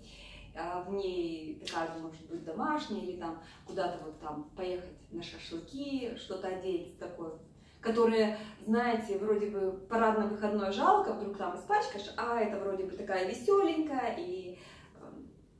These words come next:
ну, говорю, там,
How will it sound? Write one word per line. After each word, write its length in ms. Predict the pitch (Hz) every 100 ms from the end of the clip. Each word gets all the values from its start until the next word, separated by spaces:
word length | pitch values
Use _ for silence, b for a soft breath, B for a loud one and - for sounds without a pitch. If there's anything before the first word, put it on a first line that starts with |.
| - - - - - - - - - - -
ну, 320 | 403 403 -
говорю, 360 | 247 247 - 262
там, 400 | 254 269 240 -